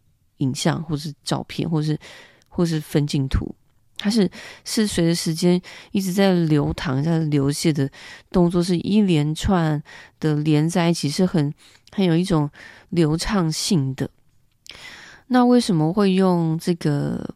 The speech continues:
不完美来说，说明呢？安巴费，因为当时他文学老师跟我们解，解释说，就所谓的完美啊，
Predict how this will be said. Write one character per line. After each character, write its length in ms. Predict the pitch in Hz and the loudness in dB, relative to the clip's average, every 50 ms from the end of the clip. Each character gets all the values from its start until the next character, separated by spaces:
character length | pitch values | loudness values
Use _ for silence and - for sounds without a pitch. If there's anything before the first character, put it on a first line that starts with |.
| _ _ | _ _
不 120 | - 226 | -2 2
完 180 | 214 165 139 147 | 4 4 4 4
美 220 | 165 156 143 131 | 2 0 0 0
来 180 | 131 131 139 147 | 0 0 0 0
说， 460 | 156 - - - 170 165 165 165 - - | -2 0 0 2 2 2 2 2 0 -4
说 320 | 185 - - 208 196 208 | -8 -2 0 2 4 4
明 300 | 202 185 147 131 139 143 | 4 4 2 2 0 0
呢？ 140 | 147 143 143 - | 0 0 0 0
安 180 | - 151 156 | -2 -4 -2
巴 200 | 165 160 151 151 | -2 -2 -2 -2
费， 280 | 170 - - - 151 - - - - - - - - - _ | -2 -2 -2 -2 -2 -2 -2 -12 -20 -18 -18 -18 -20 -4 _
因 100 | 240 240 | 2 2
为 60 | 233 | 4
当 200 | 233 226 233 247 | 4 4 4 4
时 220 | 233 - 214 196 | 2 2 0 0
他 180 | 202 202 208 202 233 269 | 2 2 0 0 -2 -6
文 200 | - - 185 202 | 2 4 4 6
学 120 | 208 214 190 | 6 6 4
老 180 | 180 160 156 | 4 4 2
师 140 | 160 - 180 | 0 0 2
跟 120 | 175 185 | 2 2
我 0 | |
们 160 | 175 170 170 156 | 2 2 0 -2
解， 160 | - - - _ | -2 -4 -4 _
解 180 | - 156 156 | 2 2 2
释 180 | 165 - 202 196 | 2 2 0 0
说， 380 | - - 190 185 180 185 190 - - - - - - - | 0 0 2 4 4 4 2 -2 -10 -18 -18 -18 -20 -12
就 180 | - - 254 | -2 0 0
所 200 | 240 - - 175 | 0 4 2 4
谓 160 | 165 208 226 220 | 4 4 4 4
的 120 | 220 202 | 4 2
完 280 | 190 175 156 143 147 170 | 2 2 2 0 2 0
美 280 | 190 180 156 135 131 | 2 0 0 0 0
啊， 160 | 127 131 135 | -2 -4 -4